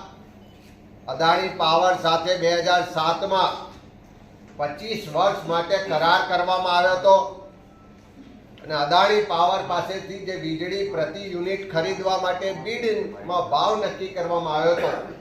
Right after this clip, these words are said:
એ બીડ એકમાં બે રૂપિયા ને નેવ્યાસી પૈસા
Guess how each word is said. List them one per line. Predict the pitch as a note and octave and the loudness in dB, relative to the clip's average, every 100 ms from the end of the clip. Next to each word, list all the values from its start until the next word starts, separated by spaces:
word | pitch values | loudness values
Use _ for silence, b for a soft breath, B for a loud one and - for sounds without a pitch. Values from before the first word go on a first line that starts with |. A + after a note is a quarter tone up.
| - - - - - - - - | -20 -20 -20 -20 -20 -20 -20 -10
એ | E3 | -8
બીડ | D3+ F#3+ G#3 G3 | -4 -2 0 2
એકમાં | F#3+ G3 F#3+ G#3 G#3+ G3+ - - - - - - - - - - | 2 2 6 6 6 2 -6 -14 -18 -20 -20 -20 -20 -20 -20 -20
બે | - D3+ G3+ G#3+ | -2 4 6 6
રૂપિયા | F#3+ F#3+ F#3+ F#3+ G3 | 2 -2 0 2 0
ને | G3 | -2
નેવ્યાસી | E3+ E3 E3+ G3 G3+ - G3 G3 - - - - - - - - | -2 -4 0 2 2 0 -4 -6 -8 -14 -20 -20 -20 -20 -20 -12
પૈસા | D#3 E3+ E3+ G3 | -6 -6 0 2